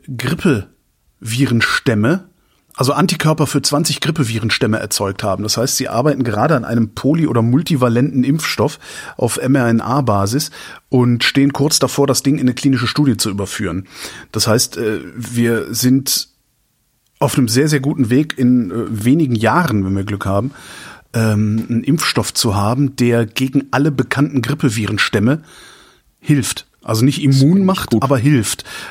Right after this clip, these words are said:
Speaker 1: Ähm, wie gesagt, zwanzig Stück, äh, zw-, zwanzig Stämme sind's, diese, äh, auf diese getestet haben, äh, die Antikörper. Ähm, vier Monate lang, äh, waren, also vier Monate nach der Impfung waren die Antikörper stabil nachweisbar und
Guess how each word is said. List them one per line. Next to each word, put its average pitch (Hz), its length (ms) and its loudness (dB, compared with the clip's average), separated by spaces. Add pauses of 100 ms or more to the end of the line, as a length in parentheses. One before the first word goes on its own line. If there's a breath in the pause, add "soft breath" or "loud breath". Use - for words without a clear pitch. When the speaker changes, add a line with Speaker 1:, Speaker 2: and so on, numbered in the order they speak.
(100)
Speaker 1:
Ähm, 117 360 2
wie 123 120 -4
gesagt, 131 260 0
zwanzig - 320 0
Stück, - 300 -2
äh, 127 240 -4
zw-, - 180 -6
zwanzig 127 320 -2
Stämme 139 240 2
sind's, 123 240 0
diese, 147 280 0
äh, 131 760 -6
auf 117 100 -8
diese 123 180 0
getestet 143 380 -2
haben, 160 360 0
äh, 139 120 -2
die 139 140 0
Antikörper. 143 500 0 (480 loud breath)
Ähm, 117 880 2
vier - 460 2
Monate 156 420 4
lang, 120 360 2
äh, - 20 -16 (100)
waren, 123 580 0
also 117 140 -4
vier 143 160 0
Monate 135 300 2
nach 131 140 0
der 127 120 -2
Impfung 139 300 -2
waren 123 120 0
die 117 120 -2
Antikörper 127 420 -2
stabil 117 400 -2
nachweisbar 160 800 -2 (1000 loud breath)
und 131 340 2